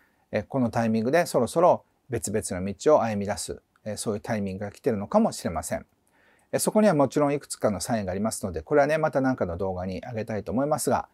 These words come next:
えー、そのパートナーと別れることによって、それぞれがより幸せになるのであれば、別々の道を歩むっていうのは、えー、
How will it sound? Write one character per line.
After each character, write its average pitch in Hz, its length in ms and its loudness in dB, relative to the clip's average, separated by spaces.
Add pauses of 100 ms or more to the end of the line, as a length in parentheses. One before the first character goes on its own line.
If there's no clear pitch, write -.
(340)
え - 40 -8
ー、 120 40 -4
そ 170 120 0
の 160 100 0
パ 170 180 2
ー 160 40 -2
ト 170 120 2
ナ 147 80 2
ー 139 40 0
と 135 100 2
別 151 240 0
れ 165 100 0
る 160 80 -2
こ 160 120 2
と 151 120 -2
に 135 80 0
よ 131 100 0
っ 127 40 -4
て、 175 400 2
そ - 160 -2
れ 254 120 6
ぞ 311 120 2
れ 147 100 4
が 113 100 2
よ 117 80 6
り 117 80 2
幸 127 260 2
せ 123 140 -2
に 117 40 2
な 127 100 2
る 123 80 2
の 98 140 -2
で 95 140 -4
あ 117 100 -2
れ 131 140 0
ば、 147 280 4 (260)
別 104 200 -8
々 101 100 -2 (160)
の 95 140 -4
道 110 160 -4
を 98 60 2
歩 123 100 0
む 123 120 0
っ - 20 -4
て - 100 -10
い 139 60 0
う - 20 -4
の 165 80 0
は、 160 160 0 (380)
え 107 140 -14
ー、 - 20 -20